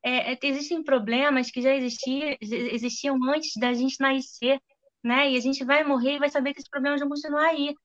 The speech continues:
que a gente vai poder fazer é mudar um pouco aqui, mudar um pouco ali, com ações que a gente vê que é possível alguma mudança, alguma transformação.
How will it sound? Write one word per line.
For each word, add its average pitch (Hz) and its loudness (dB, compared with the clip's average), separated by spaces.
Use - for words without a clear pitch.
que 285 -2
a - 2
gente 294 -4
vai 320 4
poder 285 2
fazer 240 2
é 240 -2
mudar 247 4
um 269 4
pouco 262 4
aqui, 277 -2
mudar 262 2
um 285 2
pouco 277 -4
ali, 277 0
com 311 4
ações 294 2
que 294 -4
a 285 -2
gente 285 -6
vê 311 0
que 359 -2
é 302 6
possível 262 -2
alguma 247 2
mudança, 226 0
alguma 240 2
transformação. 277 0